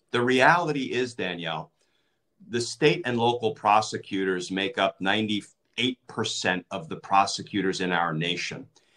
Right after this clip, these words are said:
And what they do is they bring cases and bring cases and bring cases because a crime is committed, an arrest is made, and we're in court. That's what I did also in D C because we handled all the local prosecutions as well as the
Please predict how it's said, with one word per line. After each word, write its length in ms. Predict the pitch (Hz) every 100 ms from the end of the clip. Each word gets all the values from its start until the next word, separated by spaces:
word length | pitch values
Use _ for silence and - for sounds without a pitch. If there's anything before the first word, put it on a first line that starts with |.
| _ _
And 200 | - 104
what 240 | 101 160 180
they 160 | 160
do 480 | 131 117 123 143 147 - _ -
is 160 | 98
they 100 | 98
bring 280 | 82 110 113
cases 440 | 113 104 104 90
and 100 | 87
bring 220 | 87 104 101
cases 460 | 104 98 - 80
and 100 | 87
bring 240 | 85 92 85
cases 460 | 98 90 - 76
because 260 | 87 82 87
a 60 |
crime 320 | - 104 113 123
is 120 | 120
committed, 340 | 113 113 110
an 80 | 101
arrest 360 | 92 104 104 101
is 140 | 90
made, 200 | 95 95
and 100 | 92
we're 100 | 85
in 160 | 95 95
court. 400 | - 95 78 - _ _
That's 180 | - -
what 140 | 95
I 160 | 107 127
did 200 | 110 98
also 400 | 92 92 98 90
in 200 | 87 80
D 180 | 92 90
C 480 | - 143 139 120 - _
because 260 | - 98 90
we 100 | 90
handled 320 | 95 95 90
all 120 | 92
the 60 | 92
local 360 | 95 170 175 -
prosecutions 840 | 117 98 - 98 98 87 90 87
as 140 | 90
well 200 | 92 90
as 120 | 87 90
the 140 | 90